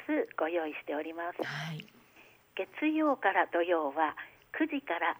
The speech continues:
Speaker 1: 夕方七時まで、日曜祝日は九時から五時まで、
Speaker 2: うん。
Speaker 1: 毎週水曜日は休館日ですので、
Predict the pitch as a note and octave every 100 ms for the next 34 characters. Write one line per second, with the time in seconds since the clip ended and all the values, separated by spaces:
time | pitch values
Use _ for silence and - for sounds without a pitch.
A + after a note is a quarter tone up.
0 | - E3 G3+ F#3+ F3 F3 E3 - - B3+
1 | B3 D#3+ D#3 - - _ _ - - _
2 | _ - G3 - - D4 C#4 A#3+ - -
3 | G#3 G3 G3 - G3 G3 G3 - - -
4 | - - A#3+ G3+ - - - - G#3+ -
5 | - D3 C#3 C#3+ - - G3+ F#3 - _
6 | - G3+ B3+ - C4+ - C4 C4 B3+ C4
7 | B3+ G#3+ G3+ G#3+ G3+ - - - - A3+
8 | A#3 C4+ B3+ G#3 G3 - F#3+ F#3+ F#3+